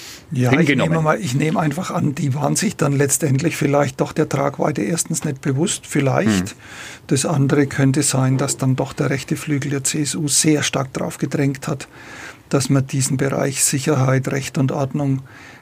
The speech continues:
Speaker 1: wieder ein bisschen, äh, in den Vordergrund
Speaker 2: Ja.
Speaker 1: schiebt und wollte dann auch unbedingt diese Person, die ja auch, also Herr Koch ist ja auch, äh, in der C S U selber
Speaker 2: Genau.
Speaker 1: sehr aktiv.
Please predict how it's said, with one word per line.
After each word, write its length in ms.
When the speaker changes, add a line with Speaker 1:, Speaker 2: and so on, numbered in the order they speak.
Speaker 1:
wieder 200
ein 60
bisschen, 440
äh, 240
in 180
den 140
Vordergrund 480
Speaker 2:
Ja. 100
Speaker 1:
schiebt 440
und 240
wollte 340
dann 260
auch 280
unbedingt 640
diese 200
Person, 520
die 100
ja 240
auch, 460
also 180
Herr 100
Koch 240
ist 160
ja 140
auch, 320
äh, 440
in 180
der 120
C 220
S 140
U 120
selber 380
Speaker 2:
Genau. 160
Speaker 1:
sehr 280
aktiv. 680